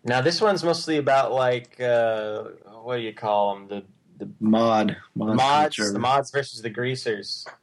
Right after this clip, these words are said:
Speaker 1: sort of, right? That kind of clash between them. I mean, it's mostly about mods.
Speaker 2: Yeah, 'cause in the early days, the Who were
Speaker 1: That's kind of banned.
Speaker 2: ver-, yeah, they were associated with that whole scene.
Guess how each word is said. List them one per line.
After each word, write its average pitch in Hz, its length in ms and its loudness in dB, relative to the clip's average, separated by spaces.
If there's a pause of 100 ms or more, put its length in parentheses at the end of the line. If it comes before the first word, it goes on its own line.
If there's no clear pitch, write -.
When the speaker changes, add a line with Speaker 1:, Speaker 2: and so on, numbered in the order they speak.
(760)
Speaker 1:
sort 107 240 0
of, 98 120 -2
right? 113 300 2
That 110 180 0
kind 110 100 -2
of 104 100 -6
clash 110 360 -2
between 123 300 -8
them. 127 180 -6
I 131 60 0
mean, 139 100 0
it's 139 120 -4
mostly 156 240 0
about 110 220 2
mods. 107 500 -4 (540)
Speaker 2:
Yeah, 135 280 4
'cause 123 260 0
in 127 160 2
the 110 260 0 (100)
early 107 280 -2
days, 95 320 -4
the 98 140 -6 (100)
Who 107 140 0
were 85 180 -6 (920)
Speaker 1:
That's 117 200 0
kind 127 140 -4
of 123 120 -2
banned. 117 280 -6
Speaker 2:
ver-, 113 280 -2
yeah, 117 220 0
they 104 160 0
were 104 80 2
associated 101 720 -2
with 101 120 -14
that 101 180 -4
whole 98 260 -6
scene. 104 720 -2